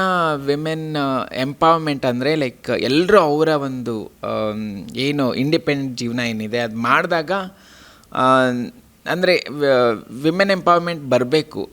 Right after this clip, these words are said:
ಎಷ್ಟೊಂದ್ ಜನ ಏನ್ ಅನ್ಕೋತಾರೆ, ಆ, ಡಿಪೆಂಡ್ ಆಗ್ಬಿಟ್ಟಿರ್ತಾರೆ ಅವ್ರಿಂದ, ಇವ್ರಿಂದ ಅಂತ ಅನ್ನೋದ್ಕಿಂತ ಹೆಚ್ಚಾಗಿ ನಾವು ಡಿಪೆಂಡ್, ನಾವು ಯಾರ ಮೇಲೂ ಡಿಪೆಂಡ್ ಆಗ್ದೇನೆ ಒಂದು ಜೀವನ ಕಟ್ಕೊಂಡಾಗ, ಒಂದು ಎಜುಕೇಷನ್ ವೈಸ್ ಆಯ್ತು,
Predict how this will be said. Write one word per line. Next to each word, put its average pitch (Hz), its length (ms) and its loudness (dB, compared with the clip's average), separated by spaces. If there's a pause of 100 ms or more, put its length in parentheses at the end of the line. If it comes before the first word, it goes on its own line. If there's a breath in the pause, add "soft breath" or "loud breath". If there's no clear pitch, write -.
ಎಷ್ಟೊಂದ್ 165 380 -2
ಜನ 165 140 -2 (180)
ಏನ್ 151 180 -2
ಅನ್ಕೋತಾರೆ, 139 580 -2 (380 soft breath)
ಆ, 131 100 0
ಡಿಪೆಂಡ್ 180 360 2
ಆಗ್ಬಿಟ್ಟಿರ್ತಾರೆ 120 600 0
ಅವ್ರಿಂದ, 117 540 0
ಇವ್ರಿಂದ 117 500 -2
ಅಂತ 107 260 -8 (200)
ಅನ್ನೋದ್ಕಿಂತ 156 560 0
ಹೆಚ್ಚಾಗಿ 120 720 -6
ನಾವು 185 580 2 (180)
ಡಿಪೆಂಡ್, 147 480 -4
ನಾವು 139 280 -2
ಯಾರ 131 200 0
ಮೇಲೂ 165 240 -2
ಡಿಪೆಂಡ್ 143 360 0
ಆಗ್ದೇನೆ 131 480 -2 (440 loud breath)
ಒಂದು 135 180 -4
ಜೀವನ 147 380 0
ಕಟ್ಕೊಂಡಾಗ, 110 600 -4
ಒಂದು 113 360 -2
ಎಜುಕೇಷನ್ 131 560 -2
ವೈಸ್ 107 260 -2
ಆಯ್ತು, 104 460 -8